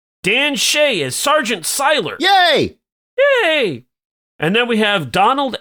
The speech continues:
Speaker 1: Adams, who plays the Tell. He is the, the leader of the Jaffa on the planet Kelowna, or Kelowna,
Speaker 2: Yeah.
Speaker 1: or whatever it is. Uh, here is his very own mini biography.
Speaker 2: Mm-hmm.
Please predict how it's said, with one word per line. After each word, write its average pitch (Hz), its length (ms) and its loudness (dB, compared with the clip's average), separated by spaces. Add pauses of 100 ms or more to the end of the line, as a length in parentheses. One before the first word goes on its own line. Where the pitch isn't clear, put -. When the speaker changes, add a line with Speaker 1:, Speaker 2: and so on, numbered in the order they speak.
Speaker 1:
Adams, 170 560 -4
who 175 100 -4
plays 165 320 -2
the 156 80 -8
Tell. 135 320 0
He 156 360 -4
is 156 260 -4 (340)
the, 127 480 -2
the 135 160 -2
leader 165 320 0
of 147 160 0
the 143 160 -2
Jaffa 143 840 -4
on 139 300 0
the 123 60 -6
planet 123 500 -4
Kelowna, 117 600 -4
or 110 80 -8
Kelowna, 113 360 -2
Speaker 2:
Yeah. 98 140 -8
Speaker 1:
or 95 100 -8
whatever 104 300 -6
it 107 60 -6
is. 104 240 -10 (540)
Uh, 101 320 -2
here 240 300 -2
is 190 400 -2
his 139 320 -4
very 185 360 0
own 220 500 0 (100)
mini 139 240 0
biography. 135 680 -2
Speaker 2:
Mm-hmm. 123 440 0